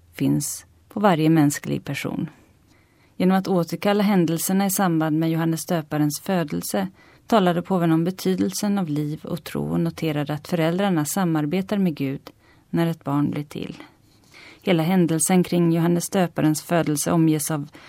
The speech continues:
en glädjande känsla av förundran, överraskning och tacksamhet.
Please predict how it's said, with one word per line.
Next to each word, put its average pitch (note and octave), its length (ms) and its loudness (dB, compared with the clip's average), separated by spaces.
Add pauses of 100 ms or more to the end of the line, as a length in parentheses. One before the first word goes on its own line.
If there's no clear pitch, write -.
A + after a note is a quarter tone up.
(260)
en F3 140 6
glädjande F#3 600 4
känsla D#3+ 520 0
av D#3+ 40 -2
förundran, E3+ 760 2 (280)
överraskning D#3 920 0
och D#3 180 -8
tacksamhet. - 880 -4